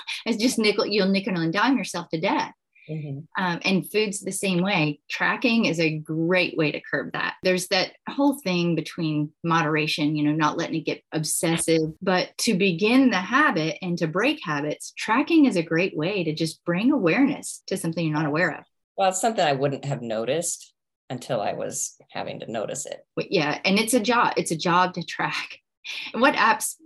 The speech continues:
Speaker 1: are you using? What app did you use?
Speaker 2: So I've used MyFitnessPal, and that one is pretty easy to use. And I
Speaker 1: That's
Speaker 2: would
Speaker 1: the one I like.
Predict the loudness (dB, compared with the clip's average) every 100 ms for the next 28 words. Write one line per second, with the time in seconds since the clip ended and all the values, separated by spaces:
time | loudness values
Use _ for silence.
0 | -2 0 2 0 0 -2 0 0 0 -4
1 | -6 -6 -6 2 4 4 0 -4 -2 0
2 | 0 -2 -4 -6 -6 -4 -2 -2 -6 -8
3 | -12 -12 -14 -16 _ -8 -6 -4 -4 -4
4 | -6 -8 -14 -16 -12 -12 -12 -10 -10 -10
5 | -12 -14 -16 -20 -20 _ _ _ _ _
6 | -8 -4 -4 -4 -2 0 2 0 -2 -4